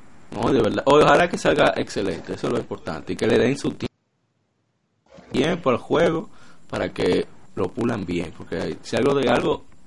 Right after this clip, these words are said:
ha sufrido Microsoft en esta generación es como que han acelerado mucho los lanzamientos y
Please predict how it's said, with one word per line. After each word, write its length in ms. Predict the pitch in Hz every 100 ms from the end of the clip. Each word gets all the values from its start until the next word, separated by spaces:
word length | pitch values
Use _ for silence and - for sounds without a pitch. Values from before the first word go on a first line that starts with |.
| -
ha 100 | 127
sufrido 360 | - 143 139 117
Microsoft 600 | 113 107 92 - 85 - - - - - -
en 100 | -
esta 180 | 101 117
generación 460 | 131 110 98 - 110
es 60 |
como 240 | - 107 101
que 120 | 95
han 120 | 95
acelerado 480 | 110 - 101 95 101
mucho 460 | 98 92 92 82 -
los 120 | 90 95
lanzamientos 840 | 95 87 82 95 - - - - - - - - - - - - - - -
y 600 | 90 87 80 73 76 71